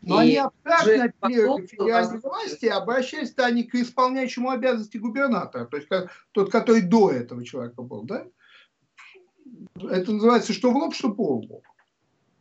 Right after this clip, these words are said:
Speaker 1: То есть в том-то и проблема, что очень многие вопросы решаются на таком высоком уровне, что частный протест туда просто не долетает.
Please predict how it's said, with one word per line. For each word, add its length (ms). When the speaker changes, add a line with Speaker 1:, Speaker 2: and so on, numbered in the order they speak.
Speaker 1:
То 100
есть 240
в 240
том-то 300
и 80
проблема, 440
что 140
очень 180
многие 280
вопросы 560
решаются 440
на 100
таком 360
высоком 480
уровне, 420
что 260
частный 500
протест 480
туда 260
просто 300
не 140
долетает. 600